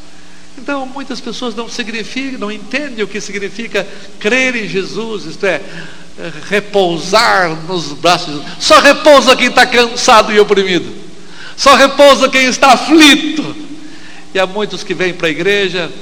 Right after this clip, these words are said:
aceitam tacitamente as coisas e não têm tristeza qualquer, não têm nenhuma disposição de, nenhuma sensação de pecado, de convicção de pecado, de peso de pecado.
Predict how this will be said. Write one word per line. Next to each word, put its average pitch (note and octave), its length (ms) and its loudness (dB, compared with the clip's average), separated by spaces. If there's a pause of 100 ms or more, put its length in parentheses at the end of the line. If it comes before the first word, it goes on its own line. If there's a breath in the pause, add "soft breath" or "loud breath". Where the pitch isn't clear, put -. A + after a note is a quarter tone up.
(340 loud breath)
aceitam A3 600 -4
tacitamente F#3 720 -6
as D3+ 120 -8
coisas G3 520 -8
e F#3+ 80 -4
não F#3 200 -10
têm F3+ 240 -6
tristeza D#3+ 760 -6
qualquer, D3 540 -4
não D#3+ 160 -10
têm E3 220 -6
nenhuma D#3+ 360 -6 (340 loud breath)
disposição E3+ 880 -6
de, D3 220 -8 (500 loud breath)
nenhuma F3 420 -4 (160)
sensação F3+ 800 -6
de D3 120 -12
pecado, F3+ 720 -2
de D3+ 100 -6
convicção D#3+ 640 -6
de F#3+ 60 -12
pecado, E3+ 640 0
de D#3 60 -6
peso E3 400 2
de - 80 -4
pecado. F3 500 -2